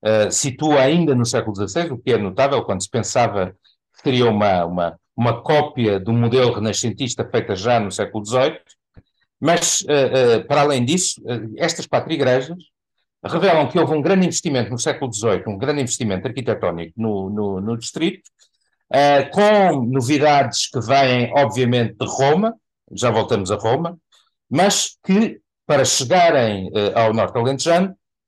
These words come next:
passam por Lisboa, passam por um outro projeto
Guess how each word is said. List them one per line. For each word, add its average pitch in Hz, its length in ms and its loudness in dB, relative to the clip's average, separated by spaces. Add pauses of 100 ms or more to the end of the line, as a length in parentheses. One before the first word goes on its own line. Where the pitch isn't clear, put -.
passam 156 380 0
por 170 120 -2
Lisboa, 160 500 2 (180)
passam 135 520 -2 (320)
por 143 140 2
um 135 200 2
outro 165 260 0
projeto 120 540 0